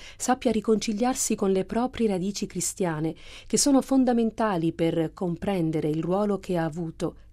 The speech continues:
che ha e che intende avere nella storia." Saprà così sperimentare giustizia, concordia e pace, coltivando un sincero dialogo con tutti i popoli.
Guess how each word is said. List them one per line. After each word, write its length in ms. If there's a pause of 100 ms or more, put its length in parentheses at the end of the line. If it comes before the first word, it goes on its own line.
che 200
ha 160 (280)
e 160
che 100
intende 480
avere 300
nella 220
storia." 540 (440)
Saprà 500
così 380 (220)
sperimentare 720
giustizia, 920
concordia 840
e 140
pace, 560 (260)
coltivando 640
un 100
sincero 500
dialogo 580
con 180
tutti 300
i 80
popoli. 500